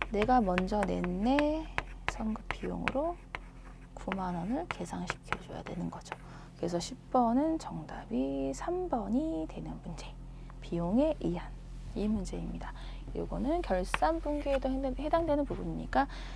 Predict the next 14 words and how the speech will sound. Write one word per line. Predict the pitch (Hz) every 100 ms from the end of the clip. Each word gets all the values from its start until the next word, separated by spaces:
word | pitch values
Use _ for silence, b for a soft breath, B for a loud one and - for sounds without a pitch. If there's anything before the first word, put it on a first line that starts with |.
| B
여러 | - 180 208
번 | 214 240
해보시기를 | 277 294 320 - 240 240 262 262
꼭 | 269 262
바라겠고요. | - 170 190 185 175 202 - 202 170 - - B B B B -
네, | - - - -
그래서 | - -
십 | - -
번은 | 226 202 285
정답이 | - - - 226 302 - -
삼 | - 240
번, | 170 214 254
구만 | - 196 226 233
원은 | 185 165 311